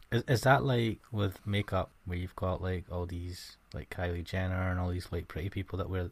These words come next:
like, sell the makeup that's b-, branded after their name,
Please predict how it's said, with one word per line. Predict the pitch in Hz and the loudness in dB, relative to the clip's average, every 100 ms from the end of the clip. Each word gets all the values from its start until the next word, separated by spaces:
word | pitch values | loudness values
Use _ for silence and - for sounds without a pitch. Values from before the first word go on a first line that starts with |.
| - - | -6 -4
like, | 85 - - | -4 -6 -12
sell | - 92 90 | -4 -2 0
the | |
makeup | 90 95 - 101 | -2 -2 -2 -4
that's | - - - - | -4 -14 -16 -16
b-, | - - | -18 -8
branded | - 92 98 104 | 0 2 4 6
after | 101 - 101 | 6 4 2
their | 98 98 | 4 6
name, | 101 117 | 6 4